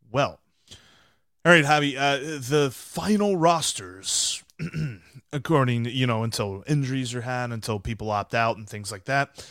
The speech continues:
have been announced. And the Reds get Alexis Diaz to go. The Padres, we talked about Fernando Tatis. He's not going.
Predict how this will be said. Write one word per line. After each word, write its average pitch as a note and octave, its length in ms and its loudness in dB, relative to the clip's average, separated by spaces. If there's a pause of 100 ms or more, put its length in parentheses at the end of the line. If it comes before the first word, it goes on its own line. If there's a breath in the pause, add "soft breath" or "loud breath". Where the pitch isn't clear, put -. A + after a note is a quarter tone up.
have D3+ 220 0
been A3 160 8
announced. A#2+ 600 0 (380 loud breath)
And C#3 460 6
the B2 100 2
Reds E3+ 280 6
get F#3+ 140 2
Alexis E3+ 460 0
Diaz C#3+ 460 2
to C3+ 100 -4
go. B2 480 4 (420 soft breath)
The C3+ 80 -2
Padres, F3+ 1040 2 (640)
we B2+ 120 -8
talked C3 280 -4
about B2 180 0
Fernando B2 400 0
Tatis. B2 380 -4
He's G#3+ 200 4
not A#3 200 4
going. G3+ 420 0